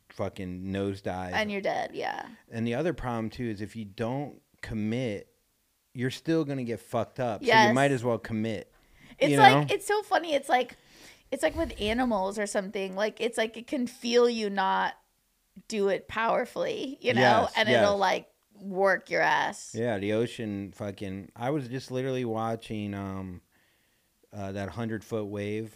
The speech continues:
Speaker 2: I
Speaker 1: documentary.
Speaker 2: couldn't watch it.
Speaker 1: Oh, dude. I
Speaker 2: It
Speaker 1: mean,
Speaker 2: scares me
Speaker 1: in
Speaker 2: too much.
Speaker 1: Nazar-, Nazareth or
Speaker 2: That
Speaker 1: whatever?
Speaker 2: guy.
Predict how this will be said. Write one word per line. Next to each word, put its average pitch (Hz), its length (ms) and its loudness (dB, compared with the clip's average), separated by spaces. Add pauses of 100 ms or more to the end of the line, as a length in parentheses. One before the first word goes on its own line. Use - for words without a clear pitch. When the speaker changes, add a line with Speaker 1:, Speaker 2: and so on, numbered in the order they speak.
Speaker 2:
I - 120 -12
Speaker 1:
documentary. 117 580 -2
Speaker 2:
couldn't - 160 -4
watch 180 260 -8
it. - 300 -10 (720)
Speaker 1:
Oh, 95 180 -10
dude. 82 500 -12 (320)
I - 60 -6
Speaker 2:
It 226 80 -4
Speaker 1:
mean, 208 120 -10
Speaker 2:
scares 208 280 -2
me 117 100 -4
Speaker 1:
in 101 60 -2
Speaker 2:
too 196 140 -4
much. 104 300 0
Speaker 1:
Nazar-, 120 260 0
Nazareth 113 760 -4
or 117 100 -6
Speaker 2:
That 233 160 4
Speaker 1:
whatever? 240 40 -2
Speaker 2:
guy. 220 640 2